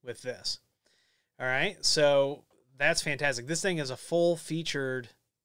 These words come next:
gateway. So what we're gonna do real quick is we're gonna go ahead and we're gonna turn on some country restrictions, and we are going to select China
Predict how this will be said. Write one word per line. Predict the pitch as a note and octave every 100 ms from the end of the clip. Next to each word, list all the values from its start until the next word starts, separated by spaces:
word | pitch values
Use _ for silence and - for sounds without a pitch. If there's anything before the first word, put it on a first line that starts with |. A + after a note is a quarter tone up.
| _ _ _ _ _ -
gateway. | C#3 B2+ A2+ A2 _ _ _ _ _ _ _ _
So | - E3+ D#3
what | D3+ G3
we're | F#3
gonna | E3+ D#3+
do | D3+ E3+
real | D#3+ C#3+
quick | - C#3+ C3+ C3
is | C3 C3
we're | C#3+ D#3
gonna | D#3
go | C#3+ C#3+
ahead | C3 B2+ C#3 C3+ C3+ C3 _ _ _ _ _ _ _ _ _ -
and | B2+ C3
we're | C#3
gonna | C#3
turn | B2 C#3 C3+
on | C3
some | - A#2+
country | D3 D3+ D3+ C#3+
restrictions, | C#3 - - C#3 - C#3 C3 C3 - _ _ _ _ _
and | B2+ B2 B2 B2
we | B2+
are | B2
going | A#2+ B2 A#2+ A#2+ A#2+
to | - - A#2+ A#2 A#2 A2+ A#2
select | A2+ - B2 A2+ A#2 A2+ A2+ A2+ - - - - - _ _ _ _ _ _ _ _ _ _ _ _ _
China | - B2+ B2 A#2+ A#2+ A#2 A#2 A#2 A#2